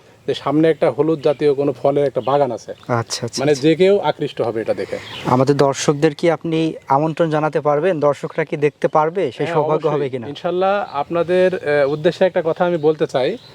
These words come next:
Speaker 1: যে এখন এই সবুজ দেখতে পাচ্ছেন, কিন্তু কিছুদিন পরে, মানে, আমি যে সময়টা বললাম আর কি, নভেম্বর মাস, ওই সময় আপনারা পরিপূর্ণ হলুদ, আহ, মানে, কমলা দেখতে পাবেন ইনশাল্লাহ।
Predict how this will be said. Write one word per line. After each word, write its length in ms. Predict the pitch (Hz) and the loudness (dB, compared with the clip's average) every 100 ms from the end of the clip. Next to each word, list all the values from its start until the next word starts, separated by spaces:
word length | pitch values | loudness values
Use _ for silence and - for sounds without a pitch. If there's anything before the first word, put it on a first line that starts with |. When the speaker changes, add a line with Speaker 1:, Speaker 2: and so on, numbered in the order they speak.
| - - - | -20 -20 -8
Speaker 1:
যে 420 | 120 143 139 127 - | 2 4 4 0 -2
এখন 540 | 143 143 185 190 190 - | -4 2 2 2 0 -6
এই 280 | 135 165 170 | -2 0 0
সবুজ 400 | - 160 180 175 - | 0 2 2 0 -8
দেখতে 280 | 135 165 - | 0 2 4
পাচ্ছেন, 340 | 170 - 147 | 0 0 -6
কিন্তু 180 | 156 156 | -6 -10
কিছুদিন 440 | - 175 208 208 202 | -8 -6 0 0 2
পরে, 400 | 175 151 175 - _ _ - | 2 2 0 -4 _ _ -8
মানে, 120 | 147 | -4
আমি 100 | 160 | 0
যে 100 | 175 | 0
সময়টা 260 | 190 185 170 | 2 0 2
বললাম 320 | 165 175 139 | 2 2 0
আর 100 | 127 | -2
কি, 80 | 127 | 0
নভেম্বর 420 | 147 185 180 151 | 0 0 0 0
মাস, 200 | 151 190 _ _ _ - | -2 -4 _ _ _ -2
ওই 120 | 165 | 0
সময় 240 | 175 190 202 | 2 2 2
আপনারা 280 | 185 196 196 | 0 0 -2
পরিপূর্ণ 840 | - 208 214 190 202 196 196 190 147 | 0 0 0 -2 0 2 2 2 2
হলুদ, 220 | 185 175 | 2 2
আহ, 140 | 170 160 151 143 | 0 0 2 0
মানে, 240 | 135 156 165 | 0 0 2
কমলা 320 | 170 175 170 | 2 2 0
দেখতে 260 | 156 - 170 | -2 -2 0
পাবেন 260 | 170 202 | 2 2
ইনশাল্লাহ। 420 | 185 - 185 214 | -2 0 0 0